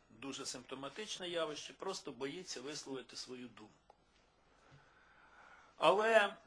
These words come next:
ми отримали достатню кількість відповідей, у яких люди, їхні автори назвали свою версію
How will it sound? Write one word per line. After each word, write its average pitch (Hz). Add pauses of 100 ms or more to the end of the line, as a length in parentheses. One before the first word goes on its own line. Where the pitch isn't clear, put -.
(140)
ми 180
отримали 180
достатню 139
кількість 123
відповідей, 190 (1120)
у 143
яких -
люди, 175 (580)
їхні 147
автори 160
назвали 151
свою 160
версію 156